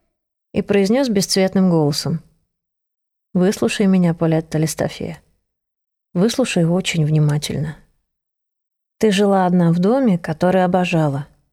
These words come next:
Я тоже очень его любил. Утром ты вставала ни свет ни заря, готовила себе травяной чай,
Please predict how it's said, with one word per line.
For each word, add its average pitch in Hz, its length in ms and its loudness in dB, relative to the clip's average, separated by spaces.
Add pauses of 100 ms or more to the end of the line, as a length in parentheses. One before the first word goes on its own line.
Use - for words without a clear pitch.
(600)
Я 185 160 2
тоже 185 400 0
очень 185 400 0
его 156 200 0
любил. 147 380 0 (1500)
Утром 240 340 2
ты 208 120 0
вставала 214 460 0
ни 190 100 2
свет 196 340 -2
ни 180 80 2
заря, 180 320 2
готовила 196 460 2
себе 175 260 0
травяной 170 460 2
чай, 262 420 0